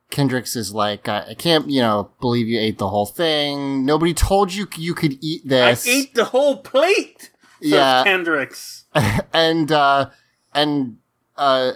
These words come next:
Speaker 1: Maya is like, "Why do I need permission to eat?" And, like, I guess my problem, the thing that's kind of killing me and making it confusing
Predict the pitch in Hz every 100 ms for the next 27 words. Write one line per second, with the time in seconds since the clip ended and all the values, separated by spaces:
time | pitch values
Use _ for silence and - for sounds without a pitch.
0 | 127 131 135 143 139 131 135 127 127 147
1 | 160 160 156 139 151 131 131 - 143 123
2 | - 127 127 120 120 120 - - 135 151
3 | 147 147 - _ _ _ 170 180 185 _
4 | _ 165 269 311 320 330 - 226 220 202
5 | 196 185 175 - _ _ _ _ _ 185
6 | 208 330 339 - - - 180 180 151 -
7 | 151 147 151 151 147 135 135 139 139 135
8 | - 131 - 117 123 139 139 135